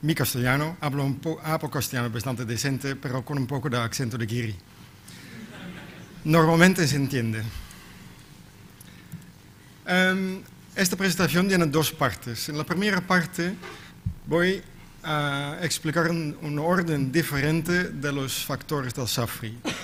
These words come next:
un orden diferente que se encuentra en el manual. Em, en este orden también voy a ver a algunas diferencias de género.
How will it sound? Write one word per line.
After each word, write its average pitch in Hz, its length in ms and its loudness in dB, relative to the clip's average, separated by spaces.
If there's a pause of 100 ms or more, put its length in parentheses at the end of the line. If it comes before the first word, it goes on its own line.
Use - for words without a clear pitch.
(180)
un 131 80 0
orden 156 260 4
diferente 151 680 2
que 147 280 2
se - 140 -4
encuentra 135 400 -2
en 135 80 0
el 127 60 0
manual. 120 400 -2 (1400)
Em, 147 580 0
en 170 140 0
este 180 200 2
orden 175 360 0
también 160 320 2
voy 160 160 4
a 147 80 2
ver 147 340 0
a 151 220 -2
algunas 147 680 -2
diferencias 135 540 -2
de 135 80 -6
género. 117 400 -2